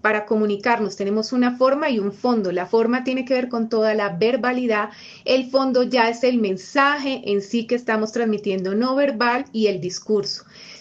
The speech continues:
También tenemos que ser muy empáticos o muy cercanos, pensar en el otro antes de hablar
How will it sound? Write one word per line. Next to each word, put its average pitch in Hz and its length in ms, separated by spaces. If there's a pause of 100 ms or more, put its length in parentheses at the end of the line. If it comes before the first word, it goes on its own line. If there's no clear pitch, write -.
También 277 380
tenemos 359 320
que 339 100
ser 330 180
muy 320 260
empáticos 294 720
o 226 60
muy 220 200
cercanos, 247 580
pensar 254 640
en 330 120
el 262 200
otro 214 480
antes 220 440
de 208 120
hablar 214 460